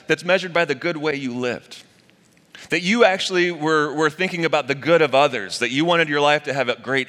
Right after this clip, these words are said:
impact and to serve and, and do good for others, that that's the kind of life. Now, maybe you're kind of somewhere in between here, but I think mostly, as we think about the good life,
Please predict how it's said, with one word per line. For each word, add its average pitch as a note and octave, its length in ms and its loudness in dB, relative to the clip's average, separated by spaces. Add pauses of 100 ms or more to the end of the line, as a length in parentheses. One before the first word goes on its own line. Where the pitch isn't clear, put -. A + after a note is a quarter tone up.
impact C#3+ 680 -2
and A2 140 -8
to A#2 100 -4
serve D3+ 720 -2
and, A#2+ 240 -2 (440)
and B2+ 220 0
do D3 180 0
good D#3 280 2
for D3 240 -6
others, D3 500 2
that C3+ 120 -6
that's G#3+ 220 0
the D#3 100 -4
kind B2+ 240 -2
of A2+ 80 0
life. G#2 160 2
Now, D#3+ 140 0
maybe G#3+ 260 -2
you're D3 400 -4
kind E3 180 -4
of C#3 80 -4
somewhere E3 380 -2
in C#3+ 160 -2
between E3 380 -6
here, A#2 160 -2
but A#2+ 160 -4
I B3+ 140 -6
think B3+ 180 -4
mostly, E3+ 540 -2 (340)
as C#3 180 0
we A#3 160 -4
think G#3 240 -2
about D#3+ 260 0
the C#3 80 -2
good D3+ 220 -2
life, A#2 260 2